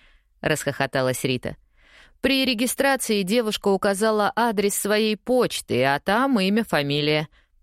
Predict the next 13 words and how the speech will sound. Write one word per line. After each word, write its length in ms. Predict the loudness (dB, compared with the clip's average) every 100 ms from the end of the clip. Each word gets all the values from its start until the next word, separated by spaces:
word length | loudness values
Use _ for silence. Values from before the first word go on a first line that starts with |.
| _ -4
«Еще 340 | -2 0 0
что-нибудь 460 | 0 0 0 0 0
нужно? 440 | -2 0 -2 -4 -10 _ _ _ _
Тогда 300 | -2 0 0
спокойной 480 | 0 0 0 2 2
ночи, 240 | 0 0
Алексей 420 | 0 0 -2 0
Андреевич. 540 | 0 0 0 -2 -6 -12 -20 -20 -10 -2
Звоните, 760 | 0 2 2 2 0 0 0
если 300 | 0 0 -2
что, 240 | 0 -2 0
я 260 | 0 0
всегда». 540 | -2 -4 0 0 0